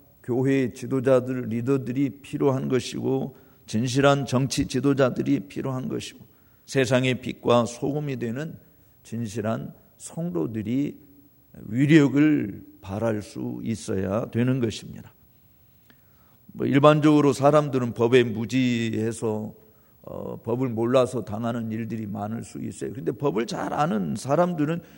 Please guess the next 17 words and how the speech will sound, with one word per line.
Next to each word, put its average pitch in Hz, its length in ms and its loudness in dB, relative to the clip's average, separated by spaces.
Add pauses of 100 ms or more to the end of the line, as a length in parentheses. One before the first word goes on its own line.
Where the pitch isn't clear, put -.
(160)
교모하게 175 1000 6
법망을 151 760 6
빠져나가서 123 1080 4
도리어 117 340 2
법을 120 320 2
이용하여 135 640 2 (300)
자신의 127 500 -4
권익을 139 480 -2
챙기는 139 580 -4
일들은 120 600 0 (500)
우리들의 127 420 4
삶의 123 420 -2
현장에서 120 840 -2
늘 113 140 -4
목격하는 110 720 -6
모습들인 117 560 -6
것입니다. - 500 -10